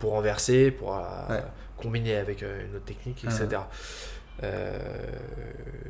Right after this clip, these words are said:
Speaker 1: donc voilà, c'est, euh, seulement en mille neuf cent quatre-vingt-quatorze, là, pareil, j'ai, bah, c'est sur B J J Heroes que j'ai vu ça aussi,
Speaker 2: Mhm.
Speaker 1: que la Confédération de Jiu-Jitsu brésilien, C B J J, Confédération brésilienne, donc,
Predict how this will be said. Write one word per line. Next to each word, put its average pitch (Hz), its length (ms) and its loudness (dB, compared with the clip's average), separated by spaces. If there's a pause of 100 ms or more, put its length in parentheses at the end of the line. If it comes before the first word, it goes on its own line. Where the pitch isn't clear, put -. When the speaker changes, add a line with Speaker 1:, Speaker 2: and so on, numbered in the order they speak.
(120)
Speaker 1:
donc 131 160 6
voilà, 139 600 12
c'est, 156 380 10
euh, 151 220 10
seulement 185 400 10
en 165 80 6
mille 147 160 4
neuf 185 100 6
cent 180 160 0
quatre-vingt-quatorze, 139 800 2
là, 104 80 0
pareil, 104 320 -2
j'ai, 95 360 -4
bah, 101 100 -2
c'est - 140 0
sur 110 180 0
B 110 60 -2
J 110 120 -2
J 107 160 -2
Heroes 98 200 -2 (100)
que - 40 -4
j'ai 98 120 -6
vu 101 80 -8
ça 135 160 -4
aussi, 123 120 0
Speaker 2:
Mhm. 120 140 2 (400)
Speaker 1:
que - 100 0
la 120 200 8
Confédération 160 840 4
de 117 300 4
Jiu-Jitsu 120 360 -2
brésilien, 110 380 0
C - 200 0
B 107 60 -2
J 107 200 -2
J, 117 320 -4
Confédération 95 460 -8
brésilienne, 98 340 -4
donc, 151 180 -8